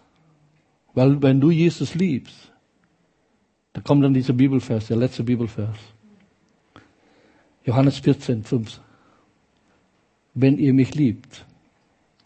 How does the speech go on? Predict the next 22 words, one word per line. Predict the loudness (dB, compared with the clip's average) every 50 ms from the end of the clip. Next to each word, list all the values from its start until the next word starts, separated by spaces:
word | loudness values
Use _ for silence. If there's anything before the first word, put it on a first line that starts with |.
| _ _ _
so | -14 -4 0 2 4 4 4 4
werdet | 2 2 0 -2 -4 -2
ihr | -2 0 2 2
was? | 2 2 0 0 -4 -10 -20 _ _ _ _ _ _ _ _ _ _ _ _ _ _ _ _ _ _ _ _ _ -4
Meine | -2 -2 -2
Gebote | -2 -4 -6 -6 -6 -6 -6 -6 -6
halten. | -6 -8 -10 -10 -14 -16 -18 _ _ _ _ _ _ _ _ _ _ _ _ _ _ _ _ _ _ _ _ _ _ _ _ _ _ _ _ _ _
Ist | -10 -8 0
viel | 2 4 4 4
einfacher, | 4 2 0 0 0 -2 -6 -6 -6 -8 -10 -10 -12 _ _ _ _ _ -10 -2
Jesus | 2 2 2 2 2 -2 -6 -4 -4
zu | -4 -2
gehorchen, | -2 -2 -2 0 -2 -2 -2 -4 -4 -4 -2 -2
weil | -2 -2
du | -2 -4
ihn | -2 -2 -2 0
liebst. | 0 0 -2 -2 -4 -8 -12 -20 -20 _ _ _ _ _ _ _ _ _ _ _ _ _ _ _ _
Das | -18 -16 -8
Aspekt | -6 -6 -6 -4 -2 0 0 0 0 0 0
der | 2 2
Liebe | 4 4 4 4 2 0 -2
einfach. | -2 -4 -4 -4 -4 -6 -6 -6